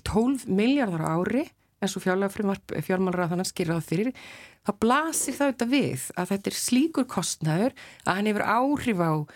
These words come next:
getu stjórnvalda til að fjárfesta í, í heilbrigðisþjónustu og innviðum. Þar getum við tekið þetta ennþá lengra og sagt að, að íslenskur almenningur greiðir, eh, svipað háa skatta, tekjuskatta og á Norðurlöndunum, en íslensk stjórnvöld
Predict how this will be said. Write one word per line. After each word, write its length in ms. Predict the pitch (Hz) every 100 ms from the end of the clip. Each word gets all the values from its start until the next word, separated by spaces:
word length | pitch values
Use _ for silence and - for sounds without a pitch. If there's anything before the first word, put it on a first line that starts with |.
| - _ -
getu 240 | 247 196
stjórnvalda 640 | - 208 220 214 208 - 202 190
til 160 | - 156
að 120 | -
fjárfesta 560 | 226 247 170 - - 131
í, 160 | 131 120 123 151
í 20 | 185
heilbrigðisþjónustu 880 | 226 202 196 - 185 180 - - 139
og 160 | 135
innviðum. 400 | 190 214 220 247 - - - - - -
Þar 240 | 226 226
getum 160 | 220 165
við 120 | 165
tekið 220 | 190 165 160
þetta 140 | 185
ennþá 260 | 277 233 196
lengra 240 | 180 160
og 80 | 156
sagt 400 | - 226 - -
að, 160 | 143 131 -
að 300 | 131 131 165 -
íslenskur 480 | 226 226 202 - -
almenningur 720 | 170 240 269 262 254 226 220 - - - _ -
greiðir, 640 | 185 214 180 156 139 - -
eh, 460 | 123 120 113 107 -
svipað 400 | - 240 247 190
háa 300 | 190 147 131 - -
skatta, 640 | 160 - 269 - - 170 - _ -
tekjuskatta 800 | 269 - - 156 139 - 180 -
og 100 | 190
á 80 | 196
Norðurlöndunum, 720 | 220 214 165 156 156 190 247 - - - _ -
en 220 | 196 -
íslensk 320 | 226 226 214
stjórnvöld 560 | 208 - 247 247 208